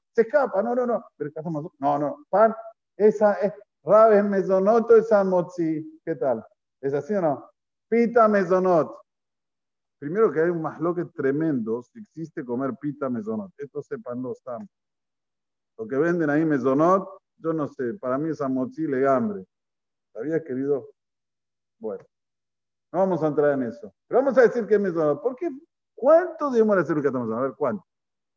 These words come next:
Minuto y medio, dos. ¿Tanto? Ah, cinco minutos para que todavía no es profesional. Cinco minutos, dale.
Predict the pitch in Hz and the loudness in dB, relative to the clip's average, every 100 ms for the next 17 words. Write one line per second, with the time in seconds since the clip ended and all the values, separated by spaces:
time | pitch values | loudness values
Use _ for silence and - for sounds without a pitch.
0 | - 165 208 208 185 180 196 170 151 123 | -6 -2 -2 -2 -4 -2 2 2 2 0
1 | - _ _ _ _ - - 349 427 - | -6 _ _ _ _ -16 -16 -12 -10 -10
2 | _ _ _ _ _ _ _ _ _ _ | _ _ _ _ _ _ _ _ _ _
3 | _ _ - 110 _ _ _ - _ - | _ _ -18 -18 _ _ _ -20 _ -2
4 | 180 170 170 170 175 160 143 135 135 135 | -2 0 -2 0 0 -2 -2 -4 -2 -2
5 | 127 - _ _ 143 156 160 151 143 131 | -4 -10 _ _ 2 4 4 0 -2 -4
6 | 131 123 107 90 - 196 156 135 110 92 | -8 -8 -10 -12 -6 -4 -2 -4 -6 -8
7 | 143 131 | -4 -4